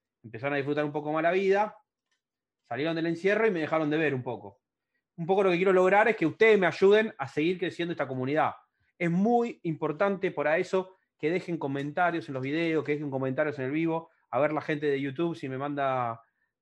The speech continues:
de dónde están, la gente de Instagram que me digan de dónde son. Porque lo que más me impactó el año pasado, la temporada del año pasado, es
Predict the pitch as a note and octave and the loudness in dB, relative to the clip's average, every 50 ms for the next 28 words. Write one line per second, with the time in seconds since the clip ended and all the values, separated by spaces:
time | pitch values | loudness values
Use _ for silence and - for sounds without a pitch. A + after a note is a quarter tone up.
0 | _ _ - B2+ C3+ D3+ E3 D#3+ D3+ D3 C#3+ - F3 F#3 G3 G3+ G3 E3+ C#3+ - | _ _ -6 -2 0 0 0 0 -2 -4 -2 -2 0 0 0 0 -2 -4 -4 -6
1 | D#3+ D3 C#3+ D3+ D#3+ F3+ E3+ - F3+ F3 E3+ E3+ D3+ C3+ B2+ C3+ C#3+ D#3+ E3+ E3 | -8 -8 -6 -4 -4 -4 -4 -4 -4 -4 -4 -4 -6 -8 -8 -6 -4 -4 -4 -4
2 | D3+ C#3 C#3 D3 D#3+ E3 D3+ C#3+ C3 - F#3 G3+ A3 A#3 A3 _ _ _ _ _ | -6 -6 -6 -4 -4 -4 -6 -6 -4 -2 -2 0 0 -2 -6 _ _ _ _ _
3 | _ _ _ _ _ _ _ _ _ _ _ _ _ _ _ _ _ _ _ _ | _ _ _ _ _ _ _ _ _ _ _ _ _ _ _ _ _ _ _ _
4 | _ _ - D3+ C#3+ C#3 D3+ D#3 D3+ D3 - D3+ D#3 D3 D#3 F3 G3 A#3+ A#3+ A#3 | _ _ -6 -6 -4 -2 -2 -4 -4 -4 -6 -6 -6 -6 -4 -4 -4 -4 -2 -4
5 | G#3+ F3+ F#3 E3 - G3+ G3 F#3+ E3 E3 D#3 - G3+ G3 F3+ D#3+ D3 D3+ C#3+ E3+ | -2 -4 -4 -4 -2 -2 -2 -2 -4 -4 -6 -4 -2 -2 -2 -2 -4 -4 -6 -4
6 | F3 F3 F3 E3 E3 D3+ - G3 G3 F#3+ F3+ E3+ E3+ E3+ - _ | -4 -4 -4 -6 -6 -6 -4 -2 -2 -2 -2 -4 -6 -8 -12 _